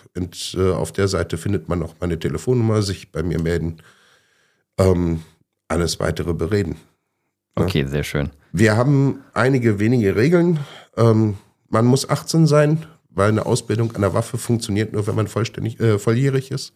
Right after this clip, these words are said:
Speaker 2: Mhm.
Speaker 1: Äh, es darf keinen Eintrag im polizeilichen Führungszeugnis geben, weil einen Vorbestraften an der Waffe ausbilden, das findet Papa Staat nicht so komisch.
Speaker 2: Mhm.
Speaker 1: Ähm,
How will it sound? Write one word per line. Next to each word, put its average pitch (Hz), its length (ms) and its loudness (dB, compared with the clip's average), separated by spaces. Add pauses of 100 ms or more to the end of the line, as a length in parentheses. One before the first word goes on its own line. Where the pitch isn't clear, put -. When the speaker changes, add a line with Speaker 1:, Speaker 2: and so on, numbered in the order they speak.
Speaker 2:
Mhm. 139 220 6 (560)
Speaker 1:
Äh, 107 300 4 (100)
es 101 140 -4
darf 120 280 0
keinen 123 320 0
Eintrag 123 520 0
im 110 400 0
polizeilichen 110 540 -2
Führungszeugnis 139 760 -2
geben, 123 420 -2
weil - 100 -4
einen - 120 -6
Vorbestraften - 760 -2
an 101 60 2
der 107 100 -2
Waffe - 240 -4
ausbilden, 101 600 -4
das 98 140 -8
findet 98 280 -6
Papa - 220 -4
Staat - 280 -6
nicht - 140 -8
so 123 140 0
komisch. 113 440 -2 (120)
Speaker 2:
Mhm. 139 240 6 (420)
Speaker 1:
Ähm, 110 440 4